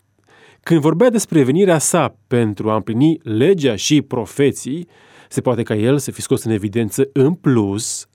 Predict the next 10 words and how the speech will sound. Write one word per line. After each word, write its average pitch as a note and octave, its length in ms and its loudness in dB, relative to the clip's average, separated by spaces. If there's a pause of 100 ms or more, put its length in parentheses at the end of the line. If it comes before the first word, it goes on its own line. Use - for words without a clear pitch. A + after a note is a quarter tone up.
(540)
împlinirea B2+ 680 2
din G#2+ 420 -2 (180)
partea B2 440 -4
sa A2+ 440 -10 (280)
a A#2 240 0 (100)
tipurilor G#3+ 800 -2
legii C#3 460 2
ceremoniale G#2+ 960 -4 (300)
care A#2 180 0
arătau C3 520 -2